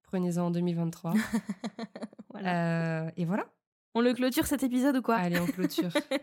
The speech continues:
Speaker 2: <laughs> Allez, on, on n'arrive pas à vous lâcher, hein.
Speaker 1: Non,
Speaker 2: Mais
Speaker 1: on
Speaker 2: c'est pas
Speaker 1: n'arrive
Speaker 2: grave, on
Speaker 1: pas.
Speaker 2: revient, on revient en janvier.
Speaker 1: Non, mais en fait, tu sais, c'est quoi qui me fait le plus de, de nostalgie, là ?
Speaker 2: Dis-moi.
Speaker 1: Parce que je me dis, c'est le dernier épisode qu'on tourne toutes les deux pour deux mille vingt-deux.
Speaker 2: Ouais.
Speaker 1: Et après, on part en vacances, on va plus se voir. Avant le neuf
Speaker 2: Pendant un
Speaker 1: janvier.
Speaker 2: mois.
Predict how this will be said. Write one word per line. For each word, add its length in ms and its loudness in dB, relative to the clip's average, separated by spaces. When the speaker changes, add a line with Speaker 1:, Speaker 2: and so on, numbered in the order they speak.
Speaker 2:
<laughs> 680 -20
Allez, 320 -2
on, 180 -2
on 200 4
n'arrive 240 2
pas 120 4
à 60 4
vous 100 2
lâcher, 320 4
hein. 120 0
Speaker 1:
Non, 100 0
Speaker 2:
Mais 60 4
Speaker 1:
on 40 4
Speaker 2:
c'est 60 2
pas 60 2
Speaker 1:
n'arrive 60 -2
Speaker 2:
grave, 140 2
on 40 0
Speaker 1:
pas. 60 -2
Speaker 2:
revient, 280 2
on 100 4
revient 380 4
en 140 2
janvier. 320 -2
Speaker 1:
Non, 80 -4
mais 60 0
en 80 -2
fait, 80 -4
tu 80 -8
sais, 100 -4
c'est 140 -2
quoi 140 -4
qui 160 -8
me 100 -2
fait 120 -6
le 60 -6
plus 220 -8
de, 520 -6
de 80 -4
nostalgie, 420 -4
là ? 180 -2
Speaker 2:
Dis-moi. 240 2
Speaker 1:
Parce 80 -2
que 60 -2
je 80 0
me 60 0
dis, 60 -4
c'est 140 -6
le 60 -4
dernier 280 -2
épisode 260 -6
qu'on 160 -6
tourne 220 -4
toutes 180 -16
les 80 -4
deux 120 -4
pour 140 -10
deux 100 -4
mille 160 -2
vingt-deux. 380 -2
Speaker 2:
Ouais. 200 0
Speaker 1:
Et 100 0
après, 200 -2
on 60 0
part 160 -2
en 60 0
vacances, 320 -4
on 60 -4
va 140 -2
plus 160 -20
se 100 -20
voir. 240 -6
Avant 140 2
le 60 4
neuf 160 4
Speaker 2:
Pendant 160 0
un 40 4
Speaker 1:
janvier. 140 4
Speaker 2:
mois. 240 0